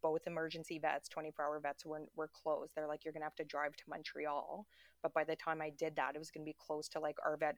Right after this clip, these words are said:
opening anyways. So I had some painkillers from, like, my previous dog and tried to give her pain, uh, killers.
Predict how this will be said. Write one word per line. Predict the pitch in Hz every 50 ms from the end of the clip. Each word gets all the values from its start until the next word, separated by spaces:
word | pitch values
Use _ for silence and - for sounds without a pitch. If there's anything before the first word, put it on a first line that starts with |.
| - -
opening | 165 156 - 160 160 156 156 151 - -
anyways. | 156 156 160 156 - - 170 175
So | - - 175 170 160 160 - - - - - - -
I | 160
had | 165 - - 160 160 -
some | - 170 175 -
painkillers | - 160 156 156 160 - - 175 170 170 175 190 - -
from, | - 170 160
like, | 160 151 139 139 - - - - -
my | 160 156 151 147 -
previous | - 160 151 151 156 151 151 -
dog | - 147 127 135 170 190 - - -
and | 165 160 156 - _ -
tried | - 156 151 151
to | 156
give | - 156 160
her | 160
pain, | - - 165 156 160 160 160 165 - _ _ _ -
uh, | 165 160 - -
killers. | - 165 160 165 170 165